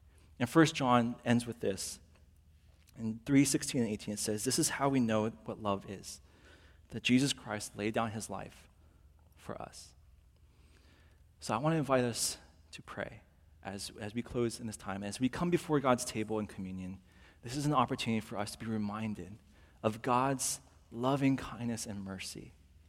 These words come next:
The cup and the bread represents God's wrath that was poured out onto his own son, who suffered and bled and died and had his body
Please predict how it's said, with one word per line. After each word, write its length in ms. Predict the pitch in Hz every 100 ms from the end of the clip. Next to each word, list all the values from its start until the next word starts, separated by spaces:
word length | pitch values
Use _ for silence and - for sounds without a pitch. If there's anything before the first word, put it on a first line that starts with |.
| _ - - _ - - _ _ _ -
The 80 |
cup 400 | 123 - 156 156 143
and 100 | 123
the 60 |
bread 220 | 117 127
represents 420 | 117 110 113 113 -
God's 380 | - 117 110 - 104
wrath 520 | 117 117 104 - - - - -
that 80 | 127
was 100 | -
poured 200 | - 131
out 180 | 123 117
onto 360 | 110 107 123
his 220 | 107 120 -
own 220 | 120 123
son, 440 | - - 120 104 - - - -
who 100 | 147
suffered 580 | - - 151 - 117 101 -
and 200 | 107 104
bled 420 | 120 135 131 113 -
and 160 | 107
died 220 | 110 117 120
and 80 |
had 140 | 110 123
his 100 | 107
body 260 | 107 117